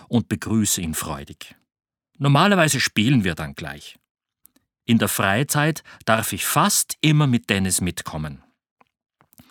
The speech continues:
Manchmal merke ich, dass Dennis ziemlich stolz auf mich ist.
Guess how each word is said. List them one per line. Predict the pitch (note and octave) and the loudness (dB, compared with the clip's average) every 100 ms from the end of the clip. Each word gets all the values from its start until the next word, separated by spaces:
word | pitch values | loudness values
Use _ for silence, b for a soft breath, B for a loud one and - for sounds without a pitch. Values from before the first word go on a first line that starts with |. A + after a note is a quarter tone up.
| b b _ | b b _
Manchmal | G2 G2 G#2+ - C3+ B2+ | 2 4 2 2 2 2
merke | F#2 G2 A2 C#3+ | 2 0 0 -2
ich, | B2 E3 - B B B | 0 0 -4 B B B
dass | G2+ - | -4 -2
Dennis | G2 F#2+ G#2+ - | 0 0 0 -2
ziemlich | - G#2+ A2+ G2+ | 0 0 0 -2
stolz | - F#2 E2 A2 - | -2 -2 -2 -2 -4
auf | D2+ | -8
mich | D#2 - - | -14 -16 -14
ist. | D2 - - | -12 -12 -14